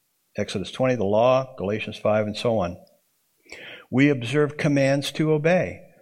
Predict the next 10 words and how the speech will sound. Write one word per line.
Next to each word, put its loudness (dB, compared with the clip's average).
So, 0
things 0
to 0
avoid, 2
things -4
to -6
not -2
do, -2
but -4
also -2